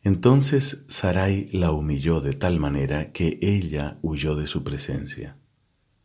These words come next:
El ángel del Señor la encontró en el desierto junto a un manantial, la fuente que está en el camino a Sur, y le preguntó:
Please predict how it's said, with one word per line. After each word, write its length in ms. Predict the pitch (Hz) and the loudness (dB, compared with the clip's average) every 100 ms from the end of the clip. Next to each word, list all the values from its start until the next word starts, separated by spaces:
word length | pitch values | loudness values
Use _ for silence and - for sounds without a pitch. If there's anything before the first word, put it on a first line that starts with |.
| _ _ _ _ _ _ _ - _ | _ _ _ _ _ _ _ -20 _
El 160 | 92 | 6
ángel 280 | 113 120 147 | 6 6 4
del 160 | 120 87 | 4 4
Señor 380 | 82 76 82 | 2 2 2
la 100 | 110 | 2
encontró 420 | 101 80 76 76 82 | 0 0 -2 0 0
en 100 | 92 | 2
el 120 | 92 | 0
desierto 540 | 71 - 82 85 - | -4 -2 -2 -2 -4
junto 300 | 71 71 71 | -4 -4 -4
a 20 | |
un 80 | 71 | -4
manantial, 800 | 78 82 69 67 98 85 67 - _ _ _ _ _ _ _ _ _ - | -4 -4 -4 -4 -2 -2 -4 -12 _ _ _ _ _ _ _ _ _ -2
la 180 | 82 | -2
fuente 460 | 78 90 82 76 107 | 2 4 4 2 -2
que 100 | 80 | -2
está 320 | 69 - 78 | -6 -6 -4
en 80 | 78 | -2
el 160 | 78 - | -4 -4
camino 560 | 71 71 78 85 - | -4 -2 -2 -2 -4
a 360 | 76 76 69 - | -4 -6 -6 -12
Sur, 480 | - - 117 95 69 - _ _ _ _ _ _ _ _ _ _ _ - | -8 -2 2 0 -2 -14 _ _ _ _ _ _ _ _ _ _ _ 2
y 60 | |
le 120 | 104 98 | 4 6
preguntó: 680 | 98 85 78 69 62 - | 6 4 2 -2 -8 -10